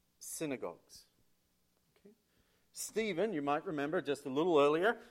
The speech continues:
has been appointed to make sure that the Hellenistic widows, Christian widows, are receiving their food and their support. And, and he finds himself in a Hellenistic synagogue.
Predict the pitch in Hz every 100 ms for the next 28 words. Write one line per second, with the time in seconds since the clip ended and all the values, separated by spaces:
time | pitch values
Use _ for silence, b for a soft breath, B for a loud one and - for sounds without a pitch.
0 | B B B 170 147 - 190 175 - 233
1 | 269 160 - 165 170 185 214 214 208 -
2 | 135 220 214 190 196 - 165 160 240 214
3 | 123 101 - 226 - 208 190 214 220 139
4 | 151 131 - 214 220 190 160 151 - 254
5 | 214 147 131 127 - 139 - 233 131 -
6 | b b b b b b 196 185 165 160
7 | 156 151 185 214 247 277 208 190 - 151
8 | 147 147 139 196 190 175 180 - 160 -
9 | 214 196 123 98